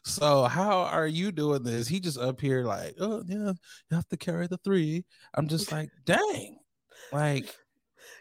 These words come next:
Speaker 2: He's like, "The Pythagorean
Speaker 1: <laughs>
Speaker 2: theorem of" <laughs>
Speaker 1: I mean, it's right. Like, dissertations before he takes his nap. Like, I'm just trying to figure this out. Like, I, I'm very happy for kids who are this smart.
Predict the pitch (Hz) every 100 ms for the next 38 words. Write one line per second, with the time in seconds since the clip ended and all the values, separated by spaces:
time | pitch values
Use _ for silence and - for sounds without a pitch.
0 | _ 392 359 247 185 - 214 - - 359
1 | 330 233 214 185 - 240 214 160 151 143
2 | 147 - 165 160 160 160 175 - - 233
3 | - 220 247 247 - - - - _ -
4 | - - 523 - - - - - - -
5 | 254 277 165 170 160 151 156 135 143 131
6 | 113 131 147 135 135 135 147 127 120 117
7 | 127 131 131 127 120 110 113 147 156 98
8 | - 110 110 110 104 - 143 139 139 -
9 | 147 143 135 - 131 127 127 123 123 127
10 | - 95 - 117 117 110 110 113 104 104
11 | 123 127 120 117 120 113 104 - 110 110
12 | - 104 101 101 101 - 104 104 107 107